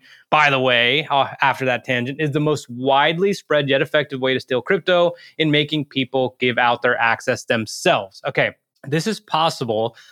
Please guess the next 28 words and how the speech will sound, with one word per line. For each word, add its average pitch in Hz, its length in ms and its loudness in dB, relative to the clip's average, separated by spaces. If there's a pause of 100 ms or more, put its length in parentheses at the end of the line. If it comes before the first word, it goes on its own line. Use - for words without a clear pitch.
through 143 140 0
the 131 40 0
forgery 170 420 0
of 151 100 2
legitimate 151 640 2
websites 120 540 0
to 135 60 -4
make 120 200 0
them 131 160 -2
look 123 400 -2
almost 110 520 0
like 104 280 0
authentic 110 520 -2
and 123 140 0
genuine 113 380 0
people 117 280 -4
who 117 80 0
just 110 280 -2
want 117 100 0
to 120 60 0
exchange 147 320 -2
crypto. 113 520 0 (240)
Just 147 200 2
imagine 170 320 2
this 156 180 -2
in 180 60 -2
your 165 100 0
heads. 113 380 -2